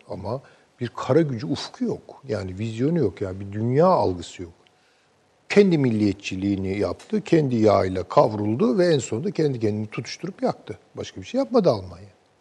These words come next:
Fransa bile yani Trafalgar'da yenildikten sonra İngiltere karşısında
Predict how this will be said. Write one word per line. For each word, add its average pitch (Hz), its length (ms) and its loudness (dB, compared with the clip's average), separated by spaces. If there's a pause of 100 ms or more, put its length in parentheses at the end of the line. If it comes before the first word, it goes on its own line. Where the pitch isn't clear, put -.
(960)
Fransa 147 680 2
bile 92 240 -8 (240)
yani - 120 -20 (680)
Trafalgar'da 104 760 2
yenildikten 110 680 -2
sonra 139 480 -2
İngiltere 139 640 2
karşısında 101 680 -4